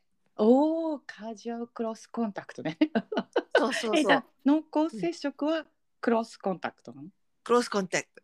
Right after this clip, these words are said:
Speaker 2: あー、ちょっと覚えとかないとね。
Speaker 1: 例えば、なんか、あたし、あたしはわかんないで、どこ、どこに行ったかわからない、どこに行ってそうなったかわからないんだけれども。
Speaker 2: あ、そこまでは判明しないのね。
Speaker 1: そうなの。
Speaker 2: どこで、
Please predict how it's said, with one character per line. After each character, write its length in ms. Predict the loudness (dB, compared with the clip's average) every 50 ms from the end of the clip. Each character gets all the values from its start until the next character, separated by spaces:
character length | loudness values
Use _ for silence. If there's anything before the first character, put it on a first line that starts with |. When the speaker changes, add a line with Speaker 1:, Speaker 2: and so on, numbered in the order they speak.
| _ _ -12 _
Speaker 2:
あ 460 | -2 0 2 2 2 4 2 2 0
ー、 40 | 0
ち 80 | -4 -2
ょ 20 |
っ 40 | 2
と 80 | 4 4
覚 160 | 6 6 4
え 40 | 4
と 60 | 2
か 0 |
な 0 |
い 0 |
と 0 |
ね。 0 | 0
Speaker 1:
例 20 | -2
え 40 | 0
ば、 0 |
な 100 | 0 0
ん 40 |
か、 40 | 0 -2
あ 80 | -2
た 160 | -2 -2 -2
し、 100 | -4 -6 _ _ -8
あ 80 | -4
た 120 | -2 -2 -2
し 140 | -4 -4 0
は 220 | 2 2 2 0 _ _ -6
わ 140 | -4 -4 -2
か 140 | -2 -2 0 0
ん 40 |
な 60 | 2 2
い 60 | 2
で、 100 | 2 2
ど 140 | 2 2 0
こ、 160 | 0 -2 -2
ど 120 | -4 -4
こ 140 | -4 -4 -4
に 160 | -4 -6 -8
行 80 | -10 -8
っ 40 | -8
た 120 | -8 -6
か 100 | -4 -4
わ 140 | -4 -2 2
か 140 | 2 2 4
ら 100 | 2 2
な 120 | -2 -4
い、 60 | -2
ど 120 | -2 -4 -2
こ 120 | -2 -2
に 140 | -4 -4 -4
行 120 | -6 -8 -6
っ 20 |
て 160 | _ -2 -2
そ 140 | 0 0 0
う 20 |
な 120 | 0 -2 -2
っ 40 | -2
た 100 | -4 -2
か 120 | 0 0
わ 100 | 0 0
か 140 | 2 2 2
ら 100 | 2 2
な 100 | 0 -2
い 60 | -4
ん 60 | -6
だ 100 | -8 -6
け 140 | -6 -4 -4
れ 100 | -4 -4
ど 120 | -4 -4
も。 280 | 2 4 6 6 6 6
Speaker 2:
あ、 80 | 4 0 -4 -6
そ 100 | -6 2
こ 140 | 6 6 6
ま 160 | 6 4 2
で 100 | 2 2
は 100 | 2 0
判 220 | -2 0 2 4 4
明 220 | 4 4 2 0
し 120 | -4 -4 -2
な 140 | -2 -2
い 60 | -2 -4
の 80 | -4
ね。 260 | -2 -2 -2 -2 -4 -6 _ _ _
Speaker 1:
そ 180 | 8 8 10 10
う 40 |
な 140 | 10 8 6
の。 20 | 6
Speaker 2:
ど 60 | 4
こ 80 | 2
で、 60 | 0